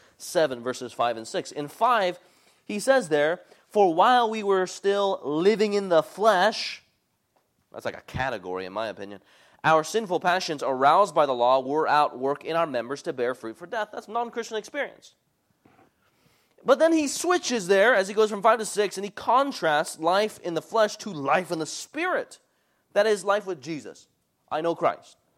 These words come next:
I know God. "But now we are released from the law, having died to that which held us captive, so that we serve in the new way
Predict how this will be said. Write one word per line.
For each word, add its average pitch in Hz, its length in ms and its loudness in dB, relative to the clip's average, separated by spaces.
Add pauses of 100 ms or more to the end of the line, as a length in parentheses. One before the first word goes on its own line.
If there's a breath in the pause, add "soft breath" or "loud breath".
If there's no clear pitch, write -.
(120)
I 135 100 -6
know 156 160 -2
God. 123 240 -4 (500 soft breath)
"But 165 160 4
now 214 280 4
we 202 100 -2
are 175 140 4
released 202 400 -2
from 151 100 -8
the 131 80 -6
law, 120 220 -2
having 123 260 -8
died 147 280 0
to 135 80 -12
that 143 180 -2
which 120 120 -12
held 127 160 -4
us 104 120 -12
captive, 143 420 -6
so - 100 -14
that 104 160 -8
we 135 120 -10
serve 180 480 -4
in 165 180 -8
the 226 60 -6
new 381 340 -4
way 226 400 2